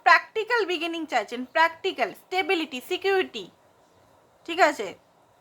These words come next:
And আপনি সারেন্ডার করে দিতে চাইছেন। আপনি এই এনার্জি, নেগেটিভ এনার্জি, সেটা আপনার ঘরের হতে পারে, প্যারেন্টস আপনাকে কন্ট্রোল করে রেখেছে সেটা হতে পারে, বা আপনার হাজব্যান্ড ওয়াইফ আপনাকে কান-, কন্ট্রোল করে রেখেছে সেটা হতে পারে, বা আপনি নিজের বিলিফ সিস্টেমের মধ্যে কন্ট্রোল হয়ে আছেন, সেখান থেকে আপনি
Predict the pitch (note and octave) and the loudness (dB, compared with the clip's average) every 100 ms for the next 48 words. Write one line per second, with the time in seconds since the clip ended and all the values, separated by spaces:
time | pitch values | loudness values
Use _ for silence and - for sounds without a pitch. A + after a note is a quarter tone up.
0 | _ _ _ _ - B3 C4 C4+ C#4 C#4 | _ _ _ _ 0 4 4 4 2 6
1 | C#4+ E4 G#4 G#4+ F4 F4 G4+ G#4 G#4 F#4+ | 6 6 -2 2 4 4 4 2 2 0
2 | D4 C#4 C4 C4 B3 C#4 D4 F#4+ G4 G4+ | -2 -8 -2 -2 0 2 2 0 -2 0
3 | F#4 F4 F#4 F4 F4+ E4 F4 F#4 F4+ F4+ | 0 4 4 4 -2 -4 -4 -4 -2 -2
4 | F4+ F#4 F4 E4+ E4+ F4 E4 C4+ C#4 F4 | -2 -4 4 4 6 4 4 4 4 4
5 | F4+ F4+ F4 D#4+ D#4 D#4+ E4 D4 D4 F4 | 2 0 -2 0 2 2 4 4 4 2
6 | F4 E4 E4 D#4+ D#4 D4+ D#4+ E4 E4 D#4+ | 0 -2 -2 -4 -4 -2 -4 -4 -4 -4
7 | D#4+ E4 C#4+ C#4+ E4 E4 D#4+ D4 C#4+ D4 | -6 -8 -10 2 2 2 2 2 6 6
8 | C#4+ D#4 C#4+ B3+ C#4 F4 E4+ E4+ D#4 E4 | 6 2 2 2 0 2 4 4 0 -8
9 | D#4+ - D4+ D4 D4 C#4+ C#4+ D#4+ D#4+ D4+ | -6 -2 -2 -2 -2 -2 -4 -6 -6 -6
10 | D#4 D4+ C#4+ C4+ D#4+ D#4+ D4+ D4 D#4 - | -8 -8 -12 0 0 0 0 0 -2 -10
11 | - - E4+ F4+ F#4 F#4 E4 E4+ C#4+ D4 | -18 4 8 8 6 -4 -4 -6 -8 -4
12 | F#4+ F#4+ F4 - F4+ F4+ E4+ D#4+ F4 D#4 | -4 -4 -12 -10 -4 -2 0 -2 0 0
13 | D4 F4 F4 D#4 D#4 E4+ D#4+ C#4 D#4 D4+ | 0 2 4 4 2 -4 -8 -6 -6 -4
14 | D#4+ D4+ E4+ | -6 -4 -8